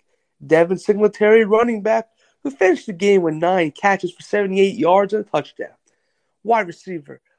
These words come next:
Isaiah McKenzie, seven catches for seventy-six yards and a touchdown. And who else are we gonna forget but his dynamic receiver,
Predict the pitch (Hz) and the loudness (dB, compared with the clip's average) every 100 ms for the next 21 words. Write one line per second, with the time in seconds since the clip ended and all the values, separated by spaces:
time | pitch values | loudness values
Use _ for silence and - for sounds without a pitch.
0 | _ _ 196 180 151 196 180 - 190 196 | _ _ -4 -2 -2 -6 -6 -12 -12 -12
1 | 151 139 - _ _ _ - 285 220 - | -14 -20 -20 _ _ _ -4 -2 -2 -4
2 | 190 196 185 165 220 208 202 185 - 185 | -6 -4 -8 -6 -2 -2 -2 -8 -6 -2
3 | 208 226 220 220 226 220 214 - 165 151 | -2 -2 -4 -8 -6 -8 -10 -10 -10 -10
4 | 143 - _ _ _ _ 202 220 180 143 | -14 -20 _ _ _ _ 2 4 2 -6
5 | - _ _ _ _ 247 262 185 226 220 | -20 _ _ _ _ -2 0 0 -4 -8
6 | 190 202 185 208 175 180 160 _ _ _ | -4 -8 -6 -6 -2 -2 -2 _ _ _
7 | _ 156 147 170 143 170 170 160 170 208 | _ -12 -8 -10 -6 -4 -4 -4 -4 -4
8 | 196 180 180 - 185 165 160 | -6 -10 -14 -14 -14 -10 -10